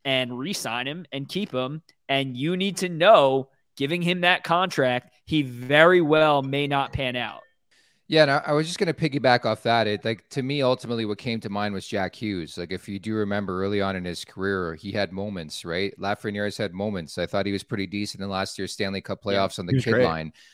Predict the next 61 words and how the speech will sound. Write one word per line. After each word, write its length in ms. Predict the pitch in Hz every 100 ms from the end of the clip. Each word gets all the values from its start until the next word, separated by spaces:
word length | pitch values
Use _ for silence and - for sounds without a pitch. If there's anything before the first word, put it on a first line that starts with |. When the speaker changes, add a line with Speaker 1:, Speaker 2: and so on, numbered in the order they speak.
| _ _ -
Speaker 2:
I 100 | 120
think 160 | 151 139
sometimes 680 | 156 135 143 131 127 107 -
people 340 | - 127 117
do 200 | 98 120
forget 420 | - 120 120 123
too, 280 | - 127 123
what 180 | 110 104
happened 380 | 110 143 151 127
is 120 | 98
that 100 | 107
he 80 | 107
was 160 | 104
drafted 400 | - 113 117 -
during 240 | - 110 107
the 60 |
pandemic. 640 | - 117 107 104 120 90 -
Like, 140 | 90
he 120 | 104
missed 240 | 101 117 -
an 80 | 104
entire 400 | 95 110 110 107
O 160 | 107
H 160 | 107 -
L 100 | 104
Speaker 3:
Mm-hmm. 120 | -
Speaker 2:
season 300 | 113 117 107
for 180 | - 104
his 80 | -
progression, 680 | 101 87 113 117 120 113 - _ _ _
for 200 | 120 113
his 100 | 113
Speaker 1:
Mm. 40 |
Speaker 2:
development. 580 | 104 101 107 107 110 - _ _ _
Now, 160 | 135 160
I'm 80 | 208
not 140 | 254
trying 160 | - 170
to 60 |
make 160 | 147 117
excuses. 580 | 107 - 123 123 - 87
Like, 180 | 90 -
you 100 | 113
either 200 | 113 101
have 240 | 110 110
it 60 | 104
or 40 |
you 140 | 98
don't 200 | 98 104
at 60 | 104
the 120 | 98
N 80 | 98
H 160 | 98 107
L 120 | 92
level. 280 | 101 95 82
But 100 | 90
what 160 | 101
I'm 140 | 101 92
saying 340 | - 110 101
is 80 | 95
that, 200 | 104